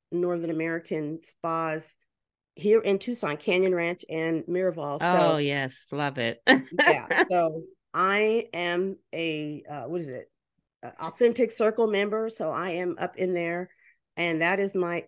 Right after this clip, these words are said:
Speaker 1: that is my indulgence. Um, and, you know, it's, it's just rest, really. It's just making sure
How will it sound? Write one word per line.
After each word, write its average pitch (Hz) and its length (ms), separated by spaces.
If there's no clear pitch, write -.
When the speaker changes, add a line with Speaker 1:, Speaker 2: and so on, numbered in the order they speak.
Speaker 1:
that 220 180
is 359 140
my 262 140
indulgence. 170 840
Um, 160 680
and, 190 760
you 466 160
know, 330 480
it's, - 380
it's - 260
just 403 300
rest, 170 680
really. 214 480
It's 208 200
just 233 280
making 208 320
sure 220 580